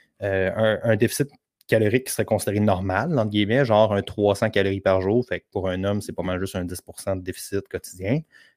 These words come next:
Euh, on voit des effets négatifs sur la capacité à bâtir du muscle. Fait que si ça veut dire que tu veux perdre du muscle puis prendre du ga-, perdre du muscle,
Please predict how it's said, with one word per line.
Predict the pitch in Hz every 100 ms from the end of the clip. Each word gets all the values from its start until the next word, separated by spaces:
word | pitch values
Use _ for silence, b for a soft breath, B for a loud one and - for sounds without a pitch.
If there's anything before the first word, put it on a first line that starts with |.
| -
Euh, | 98 92 92 95 - 87 -
on | 113 110
voit | 101 127
des | 117 110
effets | 101
négatifs | 104 95 95 - 104
sur | - 92
la |
capacité | 95 92 90 - 101
à |
bâtir | 98 90 98
du | 92
muscle. | 95 101 -
Fait | 98
que | -
si |
ça | -
veut | -
dire | 123 170
que |
tu | 123 -
veux | 117
perdre | - 139 143
du | 120
muscle | 131 147
puis | 110
prendre | - 107
du | 101
ga-, | 104 98 _
perdre | 98 87
du |
muscle, | 92 -